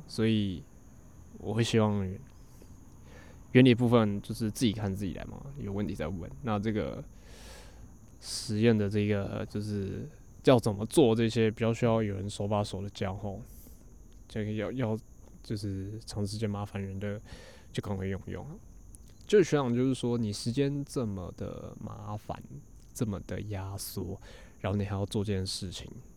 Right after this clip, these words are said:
然后你，简单来说就是麻烦我也麻烦他啦，吼。然后呢，他就说，如果你只是想要学的话，就是你，你做这个东西不是你现在马上就要去，去使用，意思就是说，你现在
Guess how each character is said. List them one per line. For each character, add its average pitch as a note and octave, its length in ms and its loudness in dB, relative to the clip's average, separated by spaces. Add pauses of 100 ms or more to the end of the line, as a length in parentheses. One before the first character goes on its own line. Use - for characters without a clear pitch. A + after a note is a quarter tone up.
然 G2 100 -8
后 G2 80 -6
你， G2+ 160 -4 (480)
简 A2 140 0
单 C3 80 4
来 B2+ 100 2
说 C3 100 2
就 C3 80 2
是 B2 100 2
麻 G2+ 160 0
烦 A#2 200 2
我 G2 120 -2
也 F#2+ 80 -6
麻 F#2+ 140 -4
烦 G#2+ 140 -2
他 G#2+ 300 -6
啦， - 220 -14
吼。 - 140 -14 (560)
然 G#2 140 -4
后 A2 80 0
呢， G#2+ 120 2
他 A2 120 0
就 A2 120 2
说， G#2+ 260 -6
如 A2 180 0
果 A2 400 0 (800)
你 G#2+ 140 2
只 A2 120 -2
是 A2+ 120 2
想 F#2+ 160 -2
要 G2 140 -2
学 - 280 -6
的 - 120 -6
话， G#2+ 320 -4 (240)
就 C3+ 100 0
是 B2 120 2
你， G2 300 -2
你 G#2+ 220 -2 (100)
做 B2+ 220 8
这 B2+ 160 2
个 A#2+ 100 2
东 A2+ 220 0
西 A2 160 -2
不 G#2+ 80 -4
是 A2 120 -4
你 G2+ 160 -4
现 G2+ 240 -2
在 G2 160 -2
马 - 160 -8
上 G2 200 -4
就 G2 100 -4
要 F#2 280 -6 (240)
去， F#2 440 -4
去 - 260 -10 (100)
使 - 320 -8
用， G#2 160 -8 (520)
意 E3 80 4
思 C#3 120 6
就 C#3+ 140 6
是 C3 60 4
说， B2+ 200 0 (320)
你 A2+ 140 4
现 D#3+ 140 2
在 F3 60 2